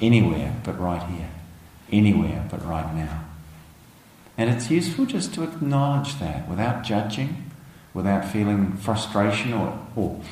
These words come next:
even if we feel frustration or irritation with how our minds sometimes function,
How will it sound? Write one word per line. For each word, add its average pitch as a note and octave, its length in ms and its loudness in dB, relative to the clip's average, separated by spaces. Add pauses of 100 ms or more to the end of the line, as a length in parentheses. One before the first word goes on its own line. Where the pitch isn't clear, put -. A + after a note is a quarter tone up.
(460)
even G#2 240 4
if G2 140 2
we G2+ 80 6
feel F3+ 280 2
frustration G2 680 2
or - 100 2
irritation F2+ 680 0
with G#2 400 0
how F2+ 160 2
our F2+ 160 4
minds F2+ 360 2
sometimes F2+ 380 -2
function, E2 460 -6